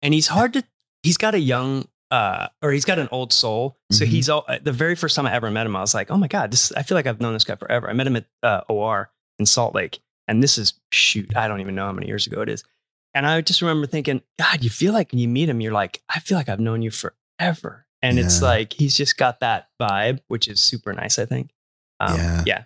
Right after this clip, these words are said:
Speaker 1: anyway.
Speaker 2: Yeah, no, I, that makes
Speaker 1: Weird.
Speaker 2: sense. I would agree. I would definitely agree. That's, like, how when I finally met him, I was, like, definitely fanboying. But then within ten minutes of conversation, I was like, you know, my girlfriend at the time was telling me, she was like, "You went from, like, super fanboy to, like,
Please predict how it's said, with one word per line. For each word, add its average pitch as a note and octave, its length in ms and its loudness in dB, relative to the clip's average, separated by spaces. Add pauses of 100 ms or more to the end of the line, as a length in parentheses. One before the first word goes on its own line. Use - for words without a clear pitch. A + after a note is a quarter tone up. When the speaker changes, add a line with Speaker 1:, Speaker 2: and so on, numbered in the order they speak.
(100)
Speaker 1:
anyway. G2 300 -6 (220)
Speaker 2:
Yeah, D#2 260 -2
no, - 120 -4
I, A2+ 300 -4
that F#3 220 -2
makes G2+ 180 -2
Speaker 1:
Weird. A2+ 280 4
Speaker 2:
sense. - 80 -14
I A#2 120 -2
would B2 120 -2
agree. E2 560 -4
I G2+ 80 0
would G2+ 140 -2
definitely D#2+ 320 -4
agree. D#2 320 -4
That's, E2+ 220 -4
like, G2 220 0
how E2 440 -2 (360)
when G2+ 100 -4
I F#2 100 -2
finally F#2 380 -4
met F2+ 280 -2
him, E2+ 260 0
I E2 140 -2
was, F2 180 -2
like, F#2 140 -4
definitely G#2 320 -2 (120)
fanboying. G#2 560 0
But E2+ 140 -6
then F2+ 300 -2 (360)
within G2 240 -2
ten G#2+ 200 -2
minutes G2+ 220 -2
of F#2 60 -4
conversation, F2+ 840 -2
I F2 140 -2
was F2 200 -2
like, D#2 360 -4 (680)
you F2 80 0
know, D2 340 -4 (140)
my F2+ 100 -4
girlfriend F2+ 300 -2
at E2 60 -4
the - 40 -10
time E2 220 -2
was E2+ 100 -2
telling E2 280 -2
me, D#2 340 -2
she - 160 -2
was F2 140 -2
like, D#2 180 -4
"You A#2 160 -2
went A#2+ 220 -2
from, E2 120 -4
like, - 160 -6
super A#2+ 240 -2
fanboy F2+ 520 -2
to, F2 100 -2
like, D2+ 380 -4